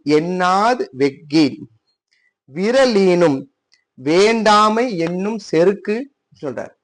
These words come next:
ரொம்ப அற்புதங்க. என்னங்க அப்படி சொல்றாரு? அவர் சொல்றாரு பாருங்க, திருவள்ளுவர், ரொம்ப அற்புதங்க. ஒருவர் பிறருடைய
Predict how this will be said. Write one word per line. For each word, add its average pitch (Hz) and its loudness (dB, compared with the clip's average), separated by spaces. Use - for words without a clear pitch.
ரொம்ப 220 -2
அற்புதங்க. 127 -8
என்னங்க 262 -4
அப்படி 160 -2
சொல்றாரு? 160 0
அவர் 139 -8
சொல்றாரு 247 -2
பாருங்க, 160 -2
திருவள்ளுவர், 151 -4
ரொம்ப 220 -2
அற்புதங்க. 156 -4
ஒருவர் 196 -2
பிறருடைய 196 2